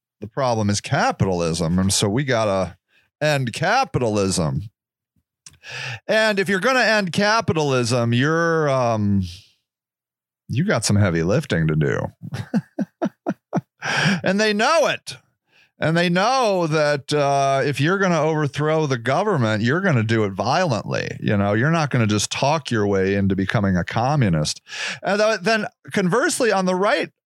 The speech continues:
on the s-, right side, like, what do they want? I think they want some sort of dictatorship. I feel like they believe that,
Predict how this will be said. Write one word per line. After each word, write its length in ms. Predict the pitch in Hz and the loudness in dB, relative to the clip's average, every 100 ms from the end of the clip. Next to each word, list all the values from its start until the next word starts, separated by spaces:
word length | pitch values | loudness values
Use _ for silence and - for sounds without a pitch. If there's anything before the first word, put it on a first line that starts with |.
| - | -2
on 140 | 170 | 0
the 60 | 170 | 2
s-, 120 | - - | 0 -2
right 380 | 156 214 370 - | 0 0 -2 -2
side, 480 | 160 139 131 135 131 | 0 2 2 0 -2
like, 200 | 156 156 | -4 -2
what 160 | 220 | 0
do 80 | 214 | 0
they 280 | 143 196 262 | 0 0 2
want? 360 | 147 107 90 | 0 0 0
I 120 | 117 165 | 0 0
think 240 | 302 311 | -2 -2
they 100 | 339 | 0
want 280 | 208 143 123 | 0 0 0
some 180 | 135 120 | 0 0
sort 200 | 127 107 | 0 0
of 100 | 104 | 0
dictatorship. 920 | 110 - 110 92 95 - 107 180 127 | -4 0 0 2 0 0 0 0 -2
I 80 | |
feel 320 | 135 175 151 143 | -2 0 0 2
like 320 | 135 123 _ - - - - 127 | 0 -2 _ -20 -18 -18 -16 -2
they 260 | 147 185 | 0 2
believe 840 | 202 180 151 139 131 160 190 180 - | 2 2 2 2 2 2 0 -2 -6
that, 640 | 139 139 139 139 135 - | -2 0 2 0 -2 -6